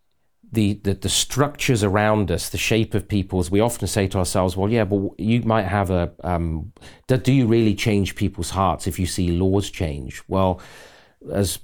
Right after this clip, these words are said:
William Wilberforce clearly understood, no, you don't transform somebody's heart by changing a law, but, but law is a teaching device that teaches us values, and it begins to shape the structures in which people live,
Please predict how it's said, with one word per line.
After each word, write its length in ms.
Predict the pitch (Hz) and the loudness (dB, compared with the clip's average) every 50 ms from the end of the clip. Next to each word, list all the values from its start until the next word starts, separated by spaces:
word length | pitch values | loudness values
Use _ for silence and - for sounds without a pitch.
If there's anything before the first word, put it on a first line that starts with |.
| - 107 - - - | -8 -10 -10 -4 -2
William 240 | 107 101 98 90 | 0 2 2 2
Wilberforce 600 | 90 104 101 104 92 - - 90 87 82 - - | 2 2 2 0 -2 0 0 0 0 0 -2 -6
clearly 380 | - - - - 98 92 90 90 | -10 -6 -2 0 2 2 2 2
understood, 440 | 85 85 87 82 - - 107 85 80 | 0 0 -2 -2 -2 -2 -2 0 0
no, 100 | 98 117 | 2 2
you 180 | 104 90 90 | 2 2 2
don't 340 | 92 - 120 120 120 - - - | 2 2 2 2 0 -2 -6 -6
transform 680 | - - 110 101 95 90 - - - 104 92 87 87 | -2 0 0 0 0 -2 -2 0 2 2 2 2 0
somebody's 440 | 80 - 104 92 85 82 85 82 78 | 0 0 0 0 0 -2 -2 -4 -4
heart 560 | - - - 113 113 107 92 90 - - - | -6 -6 -2 0 2 2 2 2 0 -4 -8
by 140 | - 85 87 | -8 -6 -6
changing 480 | 80 - - 101 95 92 87 82 82 82 | -4 -2 0 0 2 0 0 0 -2 -2
a 60 | 82 | -2
law, 340 | 80 92 110 98 80 78 76 | 0 0 2 2 2 0 0
but, 220 | - 101 - - - - - - - - - | -2 -4 -4 -4 -10 -18 -20 -20 -20 -10 -4
but 160 | - 98 - | -2 -2 0
law 480 | - 101 101 117 131 127 113 101 92 95 | 0 2 2 4 4 4 4 4 4 2
is 240 | - - 95 92 80 | 2 2 0 0 2
a 80 | 87 80 | 0 -2
teaching 560 | - - - 127 120 117 - - 95 90 87 | -2 -2 -2 -2 -2 -2 -2 -2 -2 0 -2
device 580 | 78 82 - 78 73 73 - - - - - - _ _ - - - _ _ _ | -2 -4 -4 -6 -6 -6 -8 -8 -10 -12 -14 -16 _ _ -20 -20 -20 _ _ _
that 160 | - 92 92 - | -6 -4 -4 0
teaches 360 | - 110 98 98 - 90 82 | 0 0 2 2 0 0 0
us 140 | 90 82 80 | 0 -2 0
values, 580 | 76 98 101 107 104 87 78 76 80 80 - | 0 0 2 2 2 0 0 -2 -4 -4 -6
and 140 | - - 101 | -6 -4 -2
it 100 | 92 - | -2 -2
begins 300 | - 95 101 101 90 - | -2 0 0 0 -2 -2
to 80 | - 95 | -6 -8
shape 600 | - - - - - 147 131 113 98 - - _ _ - | -6 -4 -4 -2 0 2 2 0 0 -4 -10 _ _ -12
the 80 | - | -10
structures 580 | - - - - 113 107 - - - - 87 85 | -8 -8 -4 -2 -4 -4 -4 -6 -6 -6 -4 -2
in 60 | 90 | -2
which 220 | 92 92 - - | -2 -2 -4 -4
people 300 | - 104 90 - - 87 | -6 -6 -6 -4 -2 -2
live, 240 | 90 92 95 92 - | 0 2 2 0 -2